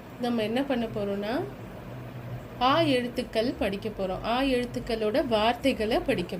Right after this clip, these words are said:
போறோம். ஆ, அம்மா, அம்மா. ஆ, இம்மா,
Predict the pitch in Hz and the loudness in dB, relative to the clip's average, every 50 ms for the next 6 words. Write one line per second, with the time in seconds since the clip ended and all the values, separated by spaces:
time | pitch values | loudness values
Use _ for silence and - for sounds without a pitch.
0 | - 180 180 175 175 170 170 - - - - - - - 185 180 180 185 190 208 | -4 -2 0 0 0 -2 -4 -6 -10 -14 -14 -12 -6 -2 0 2 2 2 2 2
1 | 247 349 427 - - - - - - - - - - - - - - 196 202 208 | 0 0 -2 -4 -8 -12 -14 -14 -14 -14 -14 -14 -12 -12 -10 -8 -4 -2 0 0
2 | 208 208 202 196 196 202 208 233 294 302 226 165 - - - - - - - - | 0 0 -2 -2 0 0 2 2 2 2 0 -2 -4 -6 -6 -6 -6 -6 -6 -8
3 | - - - - - 185 190 208 214 214 202 180 160 - - - - - 180 180 | -8 -8 -8 -6 -4 -2 -2 -2 0 0 0 -2 -2 -4 -6 -6 -4 0 2 4
4 | 180 185 202 233 311 370 - - - - - - - - - - 214 220 226 226 | 4 4 4 4 2 0 -4 -8 -12 -12 -14 -14 -12 -10 -8 -4 -2 2 2 2
5 | 226 233 320 427 - - - - - - - 196 202 208 214 226 | 4 4 4 2 2 -2 -8 -12 -12 -8 -6 -4 0 2 2 2